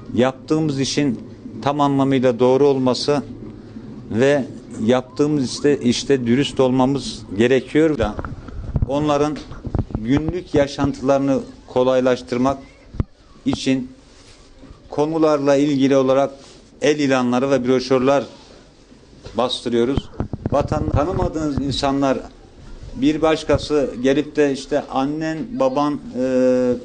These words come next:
seni okuldan alman için beni gönderdi." dediği zaman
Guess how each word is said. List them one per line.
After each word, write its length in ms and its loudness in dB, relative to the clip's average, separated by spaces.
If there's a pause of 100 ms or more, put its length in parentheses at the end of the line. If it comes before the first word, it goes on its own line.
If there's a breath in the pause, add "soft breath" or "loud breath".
(140)
seni 600 -6
okuldan 420 0
alman 400 0
için 340 -4
beni 200 0
gönderdi." 640 0 (1200)
dediği 380 2
zaman 420 0